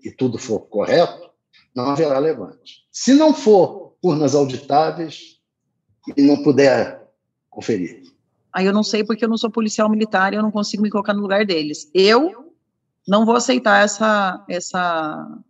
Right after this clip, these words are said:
Speaker 2: esse resultado. Eu vou continuar contestando o resultado eternamente.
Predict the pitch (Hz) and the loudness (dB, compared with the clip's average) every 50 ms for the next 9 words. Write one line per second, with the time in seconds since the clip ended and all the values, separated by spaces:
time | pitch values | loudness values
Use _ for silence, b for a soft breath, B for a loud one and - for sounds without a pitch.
0 | _ _ _ _ _ _ _ - 175 180 180 196 190 196 190 196 220 220 - 180 | _ _ _ _ _ _ _ -8 -6 -6 -4 -4 -4 -4 -2 -4 -4 -2 -2 -2
1 | 143 139 143 - - - - - 180 180 190 190 196 208 202 190 - 196 185 190 | -2 -2 -4 -8 -12 -12 -6 -6 -2 -2 -2 -2 0 -2 -2 -2 -2 0 0 0
2 | 196 196 208 208 208 226 208 196 208 - 208 208 214 208 - 202 208 196 - 185 | 0 0 0 0 0 0 -4 -4 -2 0 0 0 0 -2 -2 -4 -6 -4 -6 -8
3 | 180 - - 170 170 180 196 202 208 - - 185 - - 196 220 240 247 254 247 | -6 -4 -2 0 0 0 0 -2 -4 -4 -4 -4 0 0 0 2 2 2 2 2
4 | 226 165 147 131 - - - | 0 0 -2 -6 -8 -10 -12